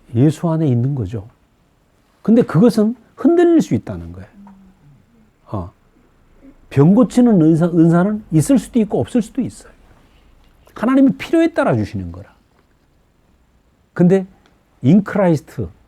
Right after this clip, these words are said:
흔들리지 않은 in Christ는 예수의 운명이 내 운명이 되는 거예요. 예수의 운명은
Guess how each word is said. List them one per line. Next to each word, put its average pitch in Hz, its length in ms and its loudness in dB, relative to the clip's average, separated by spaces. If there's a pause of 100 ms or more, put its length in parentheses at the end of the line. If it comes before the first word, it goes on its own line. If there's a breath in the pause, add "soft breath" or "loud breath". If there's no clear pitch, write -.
(280)
흔들리지 254 540 4
않은 147 220 0
in 110 180 -2
Christ는 147 560 -4 (440 soft breath)
예수의 202 540 2 (100)
운명이 117 440 -2
내 98 140 -6
운명이 120 420 -8
되는 82 180 -18 (120)
거예요. - 160 -20 (1200)
예수의 233 420 4
운명은 160 640 2